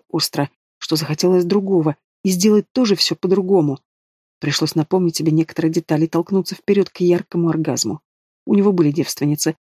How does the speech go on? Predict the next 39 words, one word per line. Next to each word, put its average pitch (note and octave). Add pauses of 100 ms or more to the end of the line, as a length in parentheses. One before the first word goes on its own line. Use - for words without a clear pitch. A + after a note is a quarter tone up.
(120)
В -
Дубае, G#3+
где D#3+
он D3
проводил D#3
последний F3
год, G#3+ (280)
проблем E3+
с -
эскортницами F3+
не E3
было. D3 (320)
Привозили F3+
лучших. G3 (300)
Да E3
и D#3+
в E3
Африке D3
тоже E3+
удовольствий D3+
экзотически D#3+
хватало. D3 (380)
Главное, E3
плати. E3+ (260)
Он D#3
и D3+
платил. D#3+ (300)
За C3+
всё. - (400)
Но C3+
Олеся? B2+ (380)
Что, -
чёрт E3+
побери, E3+
с -
ней F3+
было F3
не F3+
так? -